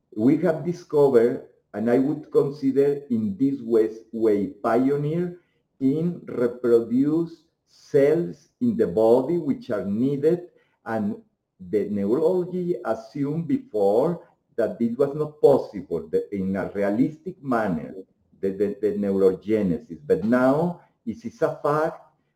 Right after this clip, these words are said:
and this I am, it, it, this is open a, a big possibility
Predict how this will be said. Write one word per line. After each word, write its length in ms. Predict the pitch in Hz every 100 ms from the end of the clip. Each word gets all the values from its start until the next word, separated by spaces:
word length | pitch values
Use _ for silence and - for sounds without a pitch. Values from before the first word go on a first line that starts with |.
| _
and 360 | 110 120 113 101
this 420 | 143 175 180 - _ _ -
I 120 | 120
am, 340 | 147 147 147 - _
it, 220 | 127 127
it, 140 | 143 -
this 180 | 139 156
is 220 | 156 - -
open 440 | 139 147 147 175
a, 220 | 147 120 -
a 80 | 110
big 320 | 104 147 -
possibility 840 | 156 156 113 131 151 156 165 175